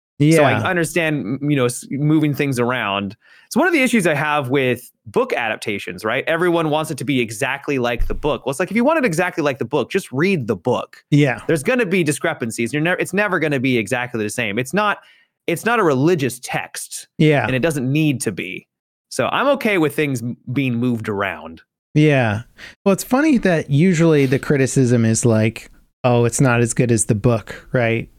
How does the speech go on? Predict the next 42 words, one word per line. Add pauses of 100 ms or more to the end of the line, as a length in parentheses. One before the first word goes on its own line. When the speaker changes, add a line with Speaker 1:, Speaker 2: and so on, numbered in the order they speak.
(200)
Speaker 2:
Uh,
Speaker 1:
Right. (760)
Speaker 2:
but
I
started
reading
the
Expanse
books, (100)
which
are
good.
I
like
them.
Speaker 1:
Mm-hmm.
Speaker 2:
I
enjoyed
the
show
enough
that
I
was
like,
"I'm
gonna
go
read
the
books
now
'cause
I
want
more
Expanse
and
I
want
more
context."